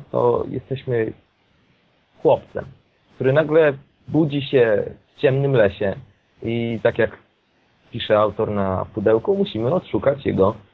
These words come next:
siostrę. I to jest to. Przemierzamy dziwny świat, który, który na pewno nie jest przyjazny.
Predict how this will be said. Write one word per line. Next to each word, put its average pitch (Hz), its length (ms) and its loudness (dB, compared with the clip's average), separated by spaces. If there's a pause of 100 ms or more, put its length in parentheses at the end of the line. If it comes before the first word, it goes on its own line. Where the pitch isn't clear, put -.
(140)
siostrę. - 440 -4 (580)
I 427 140 6
to 427 120 2
jest 403 180 4
to. - 260 0
Przemierzamy 147 680 2 (220)
dziwny 110 580 0 (380)
świat, 98 460 0 (580)
który, 120 640 2 (240)
który 127 260 2
na 127 100 2
pewno 131 240 2
nie 127 120 4
jest 117 140 0
przyjazny. 101 680 0